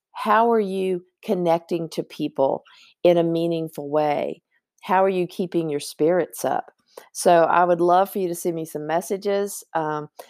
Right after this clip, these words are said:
and let me know how you're doing. I would love to hear, uh, or see you on Facebook. And maybe at some point we can have a Midge's Mumblings, uh, Zoom call and, um, meet there. So I would love to have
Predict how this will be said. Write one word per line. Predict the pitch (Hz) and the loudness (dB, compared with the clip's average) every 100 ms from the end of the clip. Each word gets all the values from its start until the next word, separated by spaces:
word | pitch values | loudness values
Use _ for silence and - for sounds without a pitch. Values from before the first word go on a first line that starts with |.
| _ | _
and | 156 165 | -2 2
let | 160 | 2
me | 165 | 2
know | 160 160 | 0 0
how | 160 | 0
you're | 151 151 | 0 0
doing. | 175 185 190 196 190 | 4 6 6 4 2
I | 170 165 | 2 2
would | 160 | 2
love | 156 160 165 170 | 4 4 4 2
to | - | -6
hear, | 180 190 175 170 170 - _ _ _ | -2 0 2 2 -2 -10 _ _ _
uh, | 165 160 151 - - _ _ | -2 -2 -2 -4 -6 _ _
or | 160 156 | -2 -2
see | - 180 | -2 0
you | 160 | 0
on | 151 | -2
Facebook. | - 196 214 - 196 196 185 - _ _ - | 0 2 2 0 2 2 2 -8 _ _ -2
And | 208 202 202 - | 0 0 -2 -4
maybe | 214 233 269 262 | -2 0 0 -2
at | 214 | -2
some | 262 233 | -2 -2
point | 247 220 | -2 -2
we | 214 | -2
can | 220 220 | -2 -2
have | 226 202 196 - - - - | 0 0 -2 -4 -20 -10 -2
a | |
Midge's | 196 196 190 196 | 2 2 2 0
Mumblings, | 185 185 185 185 180 175 - | 0 0 2 2 2 -4 2
uh, | 175 160 | 4 4
Zoom | 156 170 185 208 180 190 _ _ _ _ _ - | 4 0 2 0 -2 -8 _ _ _ _ _ -12
call | - 160 151 156 185 - - - - | 0 4 4 4 0 -6 -20 -4 2
and, | 175 170 170 | 4 4 2
um, | - 170 165 165 175 | 2 2 0 -4 -8
meet | 196 220 214 | -2 -2 0
there. | 240 226 - | 0 0 0
So | - - 196 180 - _ _ _ _ _ - - | -4 4 4 4 0 _ _ _ _ _ -18 -2
I | 208 | 2
would | 202 180 | 4 4
love | 202 220 233 226 | 4 6 6 2
to | 226 | -4
have | 202 180 175 | 2 4 4